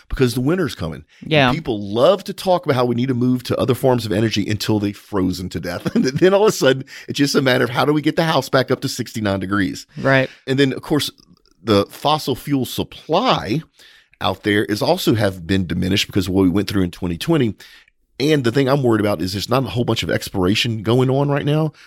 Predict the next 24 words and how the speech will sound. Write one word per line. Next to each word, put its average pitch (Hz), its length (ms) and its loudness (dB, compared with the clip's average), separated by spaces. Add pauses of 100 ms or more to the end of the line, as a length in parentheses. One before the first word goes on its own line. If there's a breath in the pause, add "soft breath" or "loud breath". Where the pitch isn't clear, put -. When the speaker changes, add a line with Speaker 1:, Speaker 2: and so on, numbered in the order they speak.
Speaker 1:
which - 160 -2
makes 120 240 4
me - 60 -6
think 117 120 0
there's 98 160 0
gonna 104 80 -6
be 98 80 4
another 104 360 2
gap 98 360 0
in 87 120 -2
supply 95 580 -2
in 85 300 -6
another 90 400 2
probably 90 400 0
eighteen 87 340 -4
months 90 240 -2
or 76 60 -6
so. 71 240 -10 (220 soft breath)
Hopefully 165 260 2
I'm - 60 -2
Speaker 2:
Okay. 95 80 -6
Speaker 1:
wrong 90 180 -4
about - 220 -10
that. - 180 -12